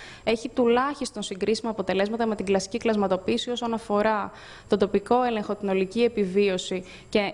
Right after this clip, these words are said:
έχει και την ίδια τοξικότητα, ενδεχομένως και μικρότερη κιόλας, τουλάχιστον, ε, οξεία. Είναι πιο βολικό, έχει πιο άμεση ανάρρωση, καλύτερη ποιότητα ζωής, γι' αυτό και προτιμάται από τους ασθενείς.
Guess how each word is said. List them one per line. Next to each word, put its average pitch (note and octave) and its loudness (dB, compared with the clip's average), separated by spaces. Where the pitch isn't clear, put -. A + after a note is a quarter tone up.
έχει A3+ -4
και A3+ 2
την G#3+ 2
ίδια A3+ 2
τοξικότητα, G#3+ -2
ενδεχομένως G#3 0
και A3+ -4
μικρότερη G#3 0
κιόλας, F#3 0
τουλάχιστον, G3+ 0
ε, F#3 2
οξεία. G3 -2
Είναι C#4 2
πιο C#4+ 0
βολικό, B3 0
έχει C4+ 0
πιο C4 -2
άμεση C4 -2
ανάρρωση, A3+ -2
καλύτερη B3+ 0
ποιότητα A#3 0
ζωής, A3+ 2
γι' A#3 -2
αυτό A#3+ -4
και A#3 0
προτιμάται A#3 2
από G#3+ -4
τους - -8
ασθενείς. F#3+ -4